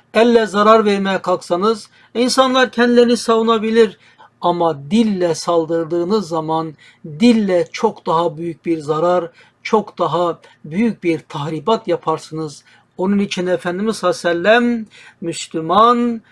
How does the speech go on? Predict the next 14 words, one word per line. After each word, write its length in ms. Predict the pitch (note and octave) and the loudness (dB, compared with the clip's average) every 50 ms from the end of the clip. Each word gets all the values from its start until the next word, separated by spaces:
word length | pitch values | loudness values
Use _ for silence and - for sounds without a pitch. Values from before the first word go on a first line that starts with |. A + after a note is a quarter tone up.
| - - _ _ | -20 -20 _ _
Müslümanın 960 | E3 E3 D3+ - - - E3+ E3 E3 D#3+ D#3+ E3 F#3 F#3+ F#3+ F3 D#3+ D3 C#3+ _ _ _ _ _ _ D3 | -10 -10 -10 -10 -14 -12 -8 -4 -4 -2 -2 -2 -2 -2 -2 -4 -6 -10 -14 _ _ _ _ _ _ -10
diğer, 440 | D3 E3+ D#3+ F#3+ G3 G3+ G3 F3 D#3 | -10 -6 -2 0 0 0 0 -2 -2
diğer 320 | F3+ F#3 G3 G#3 G#3 F3+ | -2 2 2 2 2 2
bir 140 | E3+ F#3 E3 | 0 -2 0
rivayette 720 | F3 E3 D#3+ E3 D#3+ D#3+ D3+ _ _ A3 A3+ A#3+ A#3+ A#3 - _ _ _ _ _ _ | 2 2 2 2 0 -2 -6 _ _ 2 2 2 2 -2 -8 _ _ _ _ _ _
Müslüman 1000 | - D#3+ D#3+ D3+ - - - - E3+ E3 E3+ F3+ G#3+ A#3 B3 B3 B3 B3 A#3 A#3 _ _ _ | -12 -10 -10 -10 -12 -14 -8 -8 -6 -4 2 4 4 4 4 2 -2 -4 -6 -10 _ _ _
insanların 960 | F#3 F3 F3 D#3 - - F3 F3 F3 E3 E3 E3 E3 F3 F3 E3+ D#3+ D3 C#3+ _ _ - - - _ _ - D#3 C#3+ | -8 -8 -8 -8 -6 -4 -4 -2 -2 -2 -2 -2 0 -2 -2 -4 -6 -10 -14 _ _ -20 -20 -20 _ _ -20 -18 -10
dilinden 800 | D#3 F3 E3 D#3+ E3 D#3+ D#3+ D#3+ F3+ G3+ A3 A3 G#3 G3 F#3 D#3+ | -8 -6 -2 -2 -2 -2 -2 -2 2 2 2 2 2 -2 -2 -2
ve 120 | F3 E3+ | 0 0
elinden 420 | E3+ E3 E3 E3+ D#3+ D#3 D#3+ D#3 D3 | 2 0 -2 -4 -2 -2 -4 -4 -4
salim 520 | C3+ - - E3 D#3 D#3 E3 F#3 F#3 E3+ | -10 -8 -6 -4 -4 -2 -2 -2 -4 -4
olduğu 320 | D#3 D3+ C#3+ C#3 D3 C#3 | -6 -8 -10 -12 -14 -14
kişidir 540 | _ - - - - D3+ C3+ C#3 C#3 C#3 C3 | _ -12 -12 -10 -10 -10 -10 -10 -12 -12 -10
diyor. 540 | C3 C#3+ C#3+ C#3 C3 - - - - - _ | -10 -12 -12 -12 -14 -16 -20 -20 -20 -20 _